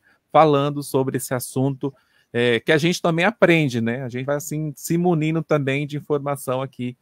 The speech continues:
e você também. Fica gravado esse conteúdo. Graças a Deus, você pode ir lá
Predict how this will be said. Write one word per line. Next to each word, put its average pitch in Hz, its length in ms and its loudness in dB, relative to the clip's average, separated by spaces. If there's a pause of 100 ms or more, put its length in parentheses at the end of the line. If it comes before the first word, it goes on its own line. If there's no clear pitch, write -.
(160)
e 131 80 -4
você 127 360 0
também. 123 460 -2 (440)
Fica 170 260 0
gravado 131 480 4
esse 131 120 -6
conteúdo. 123 720 -6 (220)
Graças 127 380 -2
a 127 40 -6
Deus, 120 160 -4
você 131 80 -10
pode 120 240 -4
ir 117 40 -4
lá 120 260 -4